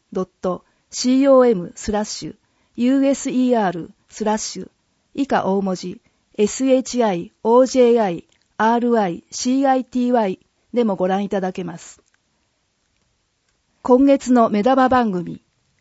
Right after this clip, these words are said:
令和二年度塩尻市大門地区防災訓練、三十分。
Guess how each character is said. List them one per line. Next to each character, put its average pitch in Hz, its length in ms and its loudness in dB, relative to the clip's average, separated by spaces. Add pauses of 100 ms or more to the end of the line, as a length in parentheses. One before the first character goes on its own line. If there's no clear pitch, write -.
(260)
令 294 240 4
和 202 100 2
二 202 140 0
年 233 240 0
度 165 240 -8 (240)
塩 240 180 6
尻 240 220 -2
市 - 380 -6
大 226 260 2
門 277 200 2
地 - 120 -12
区 185 140 -2
防 220 180 2
災 240 240 0
訓 226 260 -2
練、 170 280 -10 (320)
三 214 280 -4
十 233 140 -4
分。 180 340 -12